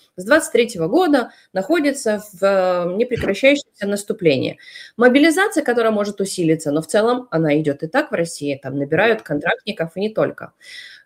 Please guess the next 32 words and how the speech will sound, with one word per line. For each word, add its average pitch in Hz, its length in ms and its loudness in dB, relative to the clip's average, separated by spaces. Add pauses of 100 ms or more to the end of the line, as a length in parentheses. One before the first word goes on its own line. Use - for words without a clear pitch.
(140)
Как - 220 0
вам 339 180 2
кажется, 214 460 2
а 180 160 -4
что - 260 -6
стоит 269 360 0
за 214 100 2
этим 220 280 2
вбросом 208 500 2
про 226 260 0
эскалацию? 196 880 -2
Что - 480 0
ещё 220 920 2 (260)
не 202 160 0
кинули, 226 440 2
не 180 200 -2
использовали, 202 720 2
не 175 160 0
ударили? 208 480 2
Посмотрите, 214 340 -4
что - 160 -8
происходит 208 400 0
в 202 40 -10
очередной 190 440 -4
раз 185 200 2
с - 40 -6
Сумами, 220 600 0 (280)
где 185 240 2
бьют 220 360 4
кабами 202 480 4
по 180 140 -4
гражданским, 180 920 0